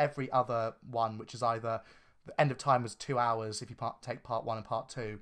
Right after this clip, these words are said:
Uh, the day of the, uh, the night of the Doctor, or whatever that one was called, the time of the Doctor, there we go, um, was an hour and a half.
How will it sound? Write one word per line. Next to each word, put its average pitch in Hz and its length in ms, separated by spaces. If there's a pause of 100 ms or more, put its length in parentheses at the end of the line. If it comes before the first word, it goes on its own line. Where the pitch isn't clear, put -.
(400)
Uh, 113 240 (140)
the 127 100
day 135 240
of 120 100
the, 131 100 (120)
uh, 123 160
the 127 100
night 135 280
of - 60
the 120 60
Doctor, 110 540
or 127 80
whatever 110 220
that 117 160
one 110 140
was 104 100
called, 107 420 (160)
the 147 80
time 175 300
of 117 40
the 113 60
Doctor, 120 400
there 131 80
we 113 80
go, 117 160 (400)
um, 123 400
was 120 260
an 123 120
hour 120 160
and 113 80
a 110 40
half. 107 480